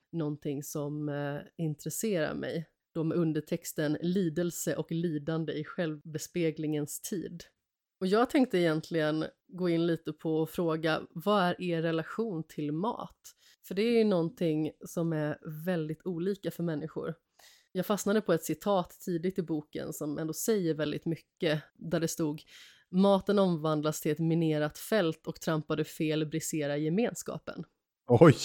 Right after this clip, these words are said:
Speaker 1: Och det säger ändå liksom väldigt mycket om hur liksom dietkultur har utvecklats och vad det gör med människor i sociala sammanhang.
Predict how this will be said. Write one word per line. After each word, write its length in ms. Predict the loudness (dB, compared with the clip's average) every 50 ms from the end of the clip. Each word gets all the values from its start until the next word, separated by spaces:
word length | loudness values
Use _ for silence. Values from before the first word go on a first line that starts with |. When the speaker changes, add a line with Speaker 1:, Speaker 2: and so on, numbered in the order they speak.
| -2 -2 -4 -8 -18 _ _
Speaker 1:
Och 60 | -8
det 60 | -6
säger 320 | 0 2 4 4 6 6 4
ändå 220 | 4 4 4 2
liksom 340 | 2 0 0 2 0 0 2
väldigt 360 | 2 2 2 2 0 0 0
mycket 600 | 0 0 0 -2 -8 -6 -2 0 0 0 0 -2 -6 _ _ _ _
om 340 | -2 -2 0 0 0 -2 -2
hur 460 | -4 -2 -2 0 0 0 0 -2 -4 -6 -14 _ _ _ _ _ _ _ _
liksom 480 | -12 -12 -8 -6 -4 -2 -2 -2 -2 -4 -8 _ _ _ _ _ _ -16 -6 -4
dietkultur 1000 | -2 0 0 0 0 -2 -6 -6 -4 -4 -4 -4 -4 -2 -2 0 0 0 0
har 380 | -2 -2 -2 -2 0 0 0 0
utvecklats 1000 | -2 -2 -4 -4 -4 -4 -4 -4 -4 -6 -2 0 0 0 0 -4 -8 -10 -6 -4
och 380 | -2 0 0 0 0 -2 -2
vad 160 | -2 -2 0 0
det 80 | -2
gör 340 | -2 0 2 2 4 4 4
med 140 | 2 2 2
människor 720 | 2 0 0 0 -2 -4 -4 -2 -2 0 0 0 0 -2
i 380 | -2 -4 -6 -6 -6 -8 -8 -10 -12
sociala 580 | -12 -12 -10 -8 -4 -2 -2 -2 0 -2 -2
sammanhang. 800 | -2 -2 -2 0 0 0 -2 -2 -2 -2 -2 -2 -2 -2 -2 -2